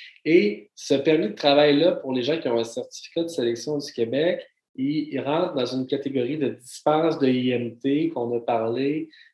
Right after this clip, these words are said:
euh, au point un et au point deux. Donc, ça veut dire qu'un travailleur qualifié qui a un permis de travail valide et un certificat de sélection du Québec est dispensé de faire une évaluation de l'impact sur le marché du travail.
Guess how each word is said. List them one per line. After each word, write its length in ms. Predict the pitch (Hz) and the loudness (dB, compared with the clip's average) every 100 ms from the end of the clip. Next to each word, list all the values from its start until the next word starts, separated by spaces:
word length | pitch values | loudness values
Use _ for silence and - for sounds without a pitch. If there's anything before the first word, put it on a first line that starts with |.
| - | -8
euh, 300 | 117 117 113 - _ _ _ _ - | -4 -2 -4 -8 _ _ _ _ -4
au 140 | 131 | -4
point 260 | 127 139 131 | 2 4 6
un 240 | 131 156 | 8 8
et 80 | 151 | 8
au 140 | 135 | 8
point 320 | 127 127 120 117 | 4 -2 -2 0
deux. 240 | 117 113 | 0 0
Donc, 260 | 120 139 151 | 0 0 0
ça 100 | 127 | 0
veut 120 | 123 | 0
dire 200 | 135 165 | 2 2
qu'un 140 | 151 | 2
travailleur 460 | 120 131 123 139 139 | 2 2 4 2 2
qualifié 460 | 131 117 - 156 | -2 -2 -2 -2
qui 80 | 156 | 0
a 20 | 123 | -2
un 60 | |
permis 240 | 120 120 127 | -2 -4 -4
de 40 | |
travail 320 | 120 123 127 | 0 0 0
valide 340 | 120 120 151 143 | 0 0 0 0
et 140 | 127 | -4
un 40 | 120 | -6
certificat 480 | - - - - | -12 -16 -14 -8
de 60 | 131 | -6
sélection 420 | - 120 117 120 | -4 -4 -4 -6
du 100 | 110 | -6
Québec 380 | - - 160 160 | -6 -2 -2 -2
est 80 | 123 | -6
dispensé 640 | - - 135 117 113 151 | -8 -6 -2 -2 -2 -2
de 60 | 151 | -2
faire 240 | 131 127 | -2 -2
une 80 | 117 | -2
évaluation 580 | 113 113 117 113 113 143 | -4 -2 -2 -4 -4 -6
de 80 | 135 | -6
l'impact 280 | 113 131 | -6 -6
sur 120 | - 117 | -8 -10
le 60 | |
marché 200 | 113 - | -10 -8
du 120 | 117 | -12
travail. 480 | - 107 120 156 180 | -6 -6 -4 -4 -4